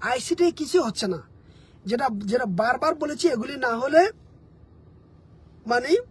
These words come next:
এরা আই ওয়াশ করে যা যা করছে তা আরও ক্ষতি করছে।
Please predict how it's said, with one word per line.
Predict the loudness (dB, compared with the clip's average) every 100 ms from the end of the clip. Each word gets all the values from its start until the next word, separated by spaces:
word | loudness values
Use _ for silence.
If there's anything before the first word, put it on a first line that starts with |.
| -16 -20 -20 -14 -2
এরা | 0
আই | 2 2 0
ওয়াশ | 2 0 0
করে | 0 2 2 -4 -18 -20 -20 -20 -20 -20 -20 -20 -20 -20 -20 -12
যা | 0 0
যা | 2
করছে | -4 -6 -6 -6
তা | -2
আরও | -2 -2
ক্ষতি | -6 -10
করছে। | -8 -8 0 0